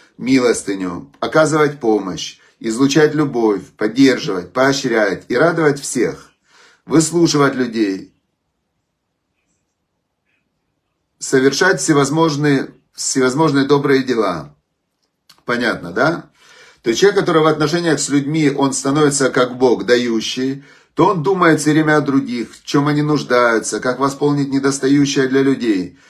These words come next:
И это все называется преобразование собственной природы.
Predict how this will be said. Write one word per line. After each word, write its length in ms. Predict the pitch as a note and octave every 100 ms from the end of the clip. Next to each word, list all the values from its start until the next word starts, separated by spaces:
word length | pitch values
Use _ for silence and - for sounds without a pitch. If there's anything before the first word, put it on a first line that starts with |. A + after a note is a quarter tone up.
| _ _ _
И 80 | B2+
это 240 | D#3+ D#3+
все 180 | - F#3
называется 560 | E3+ C#3+ D3+ D3 C#3+ C3
преобразование 880 | B2+ B2 A#2+ A#2 B2+ D3 D3+ C3+
собственной 560 | - C3+ - B2 A#2 G#2+
природы. 520 | G#2+ G#2+ F#2+ D2+